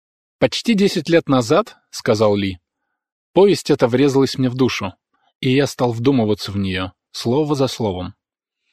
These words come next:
И чем больше вдумывался, тем глубже делался ее смысл.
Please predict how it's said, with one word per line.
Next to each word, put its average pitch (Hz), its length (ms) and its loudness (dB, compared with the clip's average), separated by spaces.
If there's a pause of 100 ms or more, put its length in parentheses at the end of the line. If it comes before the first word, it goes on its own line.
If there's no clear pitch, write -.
(260)
И 135 80 -4
чем 143 240 0
больше 147 320 2
вдумывался, 120 800 0 (300)
тем 135 220 4
глубже 147 340 2
делался 131 500 2
ее 123 160 0
смысл. 113 480 -4